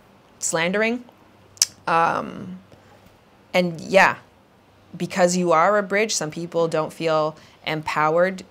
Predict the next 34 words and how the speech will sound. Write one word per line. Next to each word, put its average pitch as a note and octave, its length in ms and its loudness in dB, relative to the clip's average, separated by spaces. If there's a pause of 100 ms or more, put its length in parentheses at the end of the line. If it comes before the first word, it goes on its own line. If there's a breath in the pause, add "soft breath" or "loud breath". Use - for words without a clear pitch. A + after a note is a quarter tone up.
(100)
to D#3+ 160 -6
speak D#3+ 320 -8
up D#3 180 -4
in E3+ 100 -8
those F#3 200 -2
places G3 520 -4
because D#3 380 -10
they D#3 140 -2
acknowledge D3+ 580 -4
that D3 220 -6
they're, D3+ 340 -2 (300 loud breath)
it's - 160 -10
a D#3 40 -4
privilege F3+ 420 0
for E3 100 -6
them D#3 100 -4
to D#3 80 -6
even D#3 200 -6
be D3+ 100 -8
a - 40 -6
part - 380 -2
of D3+ 80 -8
those D3 180 -6
conversations. D3 800 -10
So D3 120 -10
there's D3+ 180 -6
a C#3+ 60 -4
fear E3 360 -2
of D3+ 140 -4
othering D3+ 380 -2
yourself C#3+ 440 -6
in D3+ 140 -10
those D3+ 240 -6
times. - 480 -10